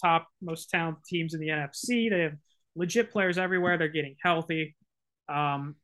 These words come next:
even minus all those points, it's Andy Dalton versus the Niners. Andy Dalton is not gonna have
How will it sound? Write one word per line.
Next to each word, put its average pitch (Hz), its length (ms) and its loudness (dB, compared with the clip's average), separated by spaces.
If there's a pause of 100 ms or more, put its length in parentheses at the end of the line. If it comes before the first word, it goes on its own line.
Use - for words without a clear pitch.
(140)
even 226 240 4
minus 196 320 4
all 170 120 0
those 165 180 -2
points, 160 320 -2
it's 160 100 -6
Andy 190 220 4
Dalton 160 300 -2
versus 156 240 -4
the 147 80 -6
Niners. 147 420 0
Andy 226 220 4
Dalton 208 240 2
is 147 120 -4
not 185 380 4
gonna 170 160 0
have 165 300 2